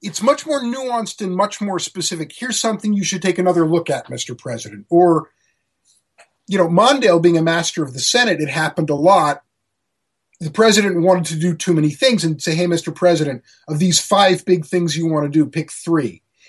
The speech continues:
If you try to do five, you'll overload the Senate and you won't do any, you won't get any of these things done." Now, so that's the number one place it happens, in these sort of small meetings, those weekly lunches.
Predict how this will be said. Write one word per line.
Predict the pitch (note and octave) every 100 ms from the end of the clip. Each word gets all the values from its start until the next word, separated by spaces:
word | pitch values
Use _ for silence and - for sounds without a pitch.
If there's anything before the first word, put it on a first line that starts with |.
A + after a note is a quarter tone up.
| _
If | D3 -
you | D#3
try | F#3+ F3
to |
do | E3+ E3
five, | - F#3 D#3
you'll | D3 D3
overload | D3+ D3 C#3 C#3
the | B2+
Senate | - F3 D#3+ C3 -
and | D3+
you | D#3
won't | D#3 D3
do | D3+ C#3
any, | C3+ -
you | C#3+
won't | D3+ C3
get | C#3+
any | D3+ D3+
of | A2
these | A2 G#2
things | - G#2 F#2+
done." | G#2+ E2+ - _ _ _ _ _ _ _ _ _ _ _ _ _ _ _ _ - _ _
Now, | E3 F3 F3+ E3+ _ _ _ _ _ _ _ _ _ _ _ _ _ _ -
so | -
that's | F#3+ C4+ C#4
the | A3+
number | F#3+ F3+ G#3 G3+ G#3
one | F3+ F3 D#3+
place | - D#3+ D3+ -
it | - C3+
happens, | C3+ C3+ C3+ A#2
in | C3+
these | C#3+ -
sort | E3+
of | D3
small | - - E3+ F3+ F#3
meetings, | F3 F3 F3 B2
those | D3 D3+ A#2+
weekly | G3 A3 A3
lunches. | E3+ E3+ F#3+ - G#3+ G3+ -